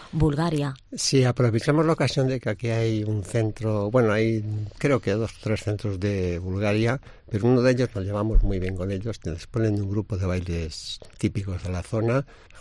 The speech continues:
Speaker 2: jue-, adultos y niños, y entonces va a ser una delicia, ¿eh?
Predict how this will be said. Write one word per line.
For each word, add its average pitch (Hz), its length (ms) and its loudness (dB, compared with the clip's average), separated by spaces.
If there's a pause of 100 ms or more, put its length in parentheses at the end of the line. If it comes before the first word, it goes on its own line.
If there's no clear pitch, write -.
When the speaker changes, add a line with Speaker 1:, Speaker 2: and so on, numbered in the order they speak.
Speaker 2:
jue-, 95 500 2
adultos 104 560 2
y 101 40 -2
niños, 120 520 0 (300)
y 104 100 -2
entonces 101 440 0
va 101 80 0
a 92 40 -4
ser - 160 -6
una 87 160 -6
delicia, 101 540 -8
¿eh? 87 120 -10